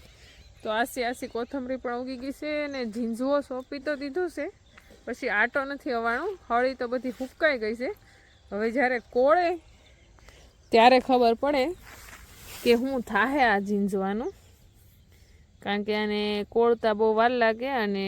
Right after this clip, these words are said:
ઠંડી છે એટલે થોડીક વધારે વાર લાગશે ઝીંઝવાને. તો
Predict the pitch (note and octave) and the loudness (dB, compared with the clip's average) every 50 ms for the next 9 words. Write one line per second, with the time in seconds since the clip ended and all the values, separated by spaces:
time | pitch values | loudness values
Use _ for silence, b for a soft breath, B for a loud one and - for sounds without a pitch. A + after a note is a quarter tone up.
0 | G3 G3 G3 G3 G3 G3+ G#3+ - - - A3+ A3 A3+ A#3 A#3 G#3+ - C4 A#3+ A3 | -2 -2 -2 -2 -4 -4 -6 -6 -4 -2 -2 -2 0 -2 -4 -2 0 0 2 2
1 | G3+ G3 - G3 F#3+ F#3+ F#3+ F#3+ F3+ - A#3 G3+ G3 F#3+ F#3+ G3+ G3 G3 B3 B3+ | 2 0 -2 -2 0 0 0 -2 -2 -4 -4 -4 -4 0 0 0 4 8 8 8
2 | C4 C4+ C4 C4 B3+ B3+ B3+ B3+ B3+ B3 - - - C4 C#4+ - _ _ _ _ | 8 8 6 4 4 4 4 0 0 -2 -2 -10 -12 -12 -12 -12 _ _ _ _
3 | _ - _ _ _ _ - - - - - - - - - _ - - - - | _ -20 _ _ _ _ -20 -20 -20 -20 -20 -20 -20 -20 -20 _ -20 -20 -20 -20
4 | - - - G#3 G#3+ G#3+ G3+ A3 A3 G#3+ G#3+ A3 A3+ C#4 D4+ - - _ - - | -20 -6 -2 0 0 0 2 0 0 0 0 0 -2 -4 -8 -10 -20 _ -20 -20
5 | - - - - - - - - - - - - - - b b b b b b | -20 -20 -20 -20 -20 -20 -20 -20 -20 -20 -20 -20 -20 -20 b b b b b b
6 | b b b b b - - - - - _ - - - - - - - _ - | b b b b b -20 -20 -20 -20 -20 _ -20 -20 -20 -20 -20 -20 -20 _ -20
7 | - - - - - - - F#3 | -20 -20 -20 -20 -12 -8 -6 -4